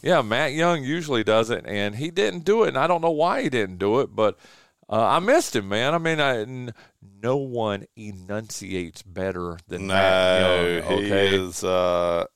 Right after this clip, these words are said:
Speaker 2: he is an exact cat.
Speaker 1: <laughs>
Speaker 2: Like,
Speaker 1: He is.
Speaker 2: he
Speaker 1: He, exact cat. I like that. I think he, I think he would like that description, okay?
Speaker 2: You know,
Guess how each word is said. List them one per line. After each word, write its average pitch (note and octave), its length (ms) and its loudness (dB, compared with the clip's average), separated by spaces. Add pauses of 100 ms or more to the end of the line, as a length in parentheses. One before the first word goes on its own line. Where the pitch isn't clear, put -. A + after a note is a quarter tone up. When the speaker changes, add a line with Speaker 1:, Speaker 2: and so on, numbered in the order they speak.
Speaker 2:
he B2 300 -6
is F#2+ 520 -2
an F2 160 -6
exact F2+ 760 -2 (180)
cat. - 380 -4 (160)
Speaker 1:
<laughs> B2+ 140 -6
Speaker 2:
Like, F2+ 380 -2
Speaker 1:
He - 60 -18
is. - 280 -10 (240)
Speaker 2:
he F2+ 360 -6 (280)
Speaker 1:
He, F3+ 160 2 (580)
exact D3 640 0
cat. C3+ 520 0
I G#2 100 2
like B2+ 300 0
that. G2 200 2
I G2 60 4
think E3 220 -4
he, F3 120 0
I E3 100 2
think B3+ 200 0
he C#4+ 80 4
would C4 160 4
like A3 220 4
that C3+ 180 2
description, G2+ 500 -2
okay? A2+ 400 -2
Speaker 2:
You C2 80 -6
know, G2+ 120 -8